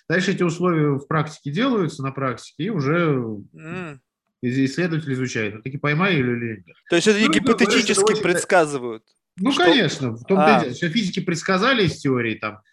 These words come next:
Speaker 1: вот у нас текущая теория как-то, может быть, не совсем, э, вза-, э, соотносится с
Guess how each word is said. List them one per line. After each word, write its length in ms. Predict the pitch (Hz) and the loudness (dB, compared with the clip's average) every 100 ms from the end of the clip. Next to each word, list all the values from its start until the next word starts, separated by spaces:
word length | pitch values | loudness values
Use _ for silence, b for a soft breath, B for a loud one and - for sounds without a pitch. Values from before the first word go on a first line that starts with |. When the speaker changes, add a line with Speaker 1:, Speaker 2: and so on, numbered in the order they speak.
| b b | b b
Speaker 1:
вот 400 | 139 143 180 254 | 0 2 2 2
у 40 | 196 | 2
нас 220 | 196 196 | 0 0
текущая 480 | 156 175 196 180 139 | -4 -2 -2 -2 -2
теория 360 | 147 165 165 | 0 0 0
как-то, 260 | 139 139 131 | -2 -6 -8
может 220 | 139 135 | -6 -6
быть, 100 | 123 | -8
не 60 | 123 | -6
совсем, 420 | 127 120 151 143 | -6 -4 -4 -2
э, 380 | 127 117 113 110 104 | -2 -2 -2 -2 -4
вза-, 160 | 110 | -6
э, 800 | 117 110 110 107 107 107 104 104 101 _ _ _ _ _ _ | -6 -4 -4 -6 -6 -8 -10 -16 -20 _ _ _ _ _ _
соотносится 680 | - 143 143 165 156 - | -4 -2 0 0 0 -2
с 120 | 120 | -8